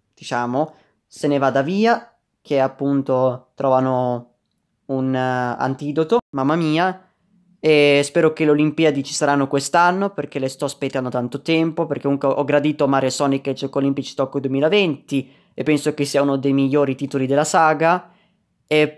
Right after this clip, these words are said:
vedremo più avanti come andrà il tutto. E comunque, beh, devo ammettere che il duemilaventi è iniziato proprio benissimo,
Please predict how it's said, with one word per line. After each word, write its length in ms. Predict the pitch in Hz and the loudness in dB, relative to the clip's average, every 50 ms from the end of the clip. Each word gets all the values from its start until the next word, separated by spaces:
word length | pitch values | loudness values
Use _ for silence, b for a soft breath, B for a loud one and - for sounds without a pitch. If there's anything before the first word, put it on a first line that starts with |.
| - - | -12 -6
vedremo 840 | 143 139 160 156 156 143 139 139 143 139 139 135 135 135 131 131 - | 0 0 2 2 4 4 4 4 4 2 2 2 2 2 0 0 0
più 100 | 151 143 | 0 2
avanti 480 | 135 143 147 143 135 127 - 135 131 | 4 4 4 4 2 0 -2 -6 -6
come 180 | - 151 143 135 | -2 0 0 0
andrà 180 | 135 131 135 139 | 2 2 2 0
il 140 | 160 165 | 0 0
tutto. 720 | - 165 143 143 139 _ _ - 156 156 156 160 160 b b b b b _ _ _ _ _ _ _ _ _ _ _ _ | 0 -2 -2 -2 -2 _ _ 0 2 4 4 2 0 b b b b b _ _ _ _ _ _ _ _ _ _ _ _
E 880 | - 170 175 175 175 170 170 170 170 165 165 165 165 165 160 160 156 156 | 0 2 4 4 6 4 4 4 4 4 4 4 4 4 4 4 2 2
comunque, 1080 | - 160 147 139 135 131 - 143 139 135 135 131 131 127 127 123 120 120 120 120 120 117 | 0 2 2 2 2 2 2 2 2 4 4 2 2 2 0 0 0 0 0 0 -2 0
beh, 220 | 117 117 104 - - - | 0 -2 -2 -4 -6 -8
devo 180 | - 143 147 147 | -4 0 2 2
ammettere 460 | 156 160 143 135 135 139 - 139 139 | 2 2 2 2 0 0 -2 -2 0
che 100 | - 151 | 2 0
il 80 | 143 131 | 0 2
duemilaventi 640 | 143 143 143 143 160 147 139 135 139 139 139 147 | 2 2 2 4 4 4 4 4 2 2 2 2
è 20 | 143 | 2
iniziato 400 | 147 147 - 143 127 - 147 131 | 2 2 2 0 0 0 0 0
proprio 220 | 139 131 139 135 | 0 0 0 0
benissimo, 640 | 135 135 135 127 120 120 - - - 131 123 123 127 | 0 0 0 0 -2 -4 -6 -6 -6 -4 -2 -2 0